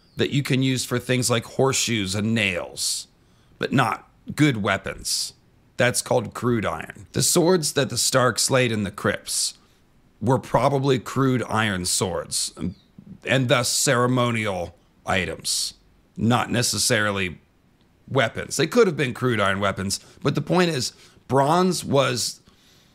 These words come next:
bronze ruled the world for a long time. Bronze weapons were the thing. Iron weapons did not replace bronze weapons all of a sudden.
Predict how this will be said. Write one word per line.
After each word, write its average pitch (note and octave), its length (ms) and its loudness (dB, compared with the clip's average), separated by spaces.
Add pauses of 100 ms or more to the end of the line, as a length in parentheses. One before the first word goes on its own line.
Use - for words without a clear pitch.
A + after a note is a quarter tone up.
(240)
bronze D3+ 480 4
ruled C3+ 300 2
the A#2 60 0
world G2+ 400 0
for - 160 0
a - 100 -2
long G2+ 400 0
time. - 400 -10 (440)
Bronze B2 380 2
weapons A#2+ 460 0
were A2+ 140 0
the F2+ 80 -6
thing. D#2+ 380 -2 (420)
Iron F3 280 4
weapons D3+ 440 0
did A2+ 220 0
not A#2+ 320 2
replace A2 440 0
bronze G#2+ 420 -2
weapons G#2 400 -2
all F#2+ 200 0
of E2 80 -4
a - 20 -6
sudden. E2 520 -2